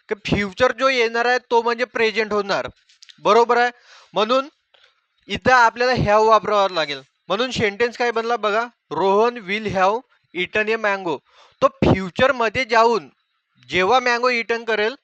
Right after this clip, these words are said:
तेव्हा तर तो प्रेझेंट टाइम राहील ना. आता सध्या तो फ्युचरची गोष्ट करत आहे, पण जो येणारा काळ आहे, तो तर प्रेझेंटच राहील ना. बरोबर आहे का नाही?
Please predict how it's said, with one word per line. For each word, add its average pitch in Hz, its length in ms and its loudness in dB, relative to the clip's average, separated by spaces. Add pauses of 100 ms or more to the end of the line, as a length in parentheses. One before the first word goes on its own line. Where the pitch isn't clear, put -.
(880)
तेव्हा 196 360 2
तर 254 100 2
तो 247 260 0 (260)
प्रेझेंट 208 460 0 (100)
टाइम 226 200 -2
राहील 220 320 0
ना. 220 140 -6 (840)
आता 175 320 2
सध्या 247 320 -2
तो 269 60 -2
फ्युचरची 226 520 -6
गोष्ट 240 280 -4
करत 226 300 -2
आहे, 170 120 0
पण 214 260 -8
जो 226 100 -2
येणारा 196 460 0
काळ 202 300 2
आहे, 185 160 2
तो 185 280 -6
तर 220 140 -2
प्रेझेंटच 196 580 -4
राहील 190 220 -2
ना. 208 240 -2 (840)
बरोबर 208 320 2
आहे 220 200 2
का 220 80 -2
नाही? 220 240 -4